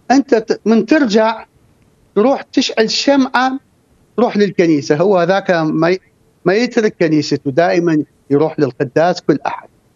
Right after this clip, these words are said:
قال: "أنا هوني أصلي لك للمار أنطونيوس وأصوم تسع أسابيع وما آكل إلا الخبز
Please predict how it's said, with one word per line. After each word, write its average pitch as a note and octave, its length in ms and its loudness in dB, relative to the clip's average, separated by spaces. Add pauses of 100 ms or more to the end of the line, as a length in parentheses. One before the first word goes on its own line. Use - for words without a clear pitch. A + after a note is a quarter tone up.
(360)
قال: G#3 160 2
"أنا C#4+ 220 2
هوني C4 340 2
أصلي G#3 460 2
لك E3 220 0 (1400)
للمار E3 380 2
أنطونيوس F3 760 2 (460)
وأصوم C#4 680 2 (640)
تسع C#4+ 480 0
أسابيع G3 640 2 (760)
وما F3 1120 2
آكل F#3 560 0 (100)
إلا C4+ 560 0 (480)
الخبز C#4 1160 -2